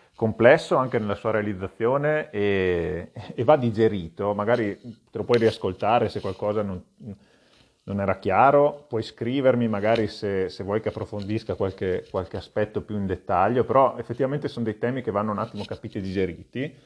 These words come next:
E l'ultima cosa da dire è questa, che non tutti i broker, gli intermediari trattano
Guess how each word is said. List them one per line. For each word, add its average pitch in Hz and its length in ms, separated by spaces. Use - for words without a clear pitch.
E 107 1200
l'ultima 139 480
cosa 165 180
da 180 80
dire 180 200
è - 80
questa, 98 440
che 131 360
non 165 360
tutti 170 960
i 120 280
broker, 127 500
gli 123 60
intermediari 120 720
trattano 120 720